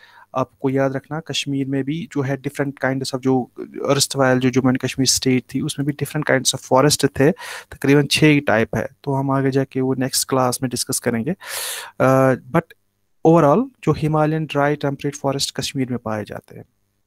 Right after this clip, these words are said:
फिर सब alpine forest जैसे, अ, हाई Himalayas, moist alpine scrubs, dry alpine scrubs, skim,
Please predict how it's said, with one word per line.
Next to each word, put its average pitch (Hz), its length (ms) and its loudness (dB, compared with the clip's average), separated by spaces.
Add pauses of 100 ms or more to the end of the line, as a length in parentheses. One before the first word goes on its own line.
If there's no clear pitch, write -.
(540)
फिर 170 140 4
सब 165 280 4
alpine 143 520 4
forest 139 500 0
जैसे, 135 440 -2
अ, 127 420 -2
हाई 135 220 2
Himalayas, 127 920 0
moist 127 380 0
alpine 123 500 -2
scrubs, 123 640 -4
dry 120 220 0
alpine 123 480 -2
scrubs, 117 500 -2
skim, 131 680 -2